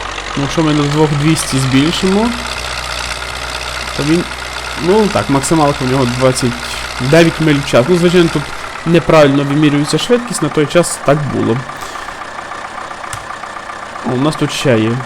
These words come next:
щось. Щось на букву К, ну, але що, невідомо.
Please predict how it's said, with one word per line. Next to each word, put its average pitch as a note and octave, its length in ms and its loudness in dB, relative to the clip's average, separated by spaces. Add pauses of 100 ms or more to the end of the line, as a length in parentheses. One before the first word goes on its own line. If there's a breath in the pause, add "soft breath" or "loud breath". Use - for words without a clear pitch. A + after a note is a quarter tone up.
(500)
щось. - 420 0 (520)
Щось - 220 -10
на B2 80 0
букву B2+ 380 -2 (140)
К, G3+ 260 4 (1120)
ну, A#2 60 -4 (100)
але C3+ 180 2
що, E3 240 0
невідомо. C3 800 -2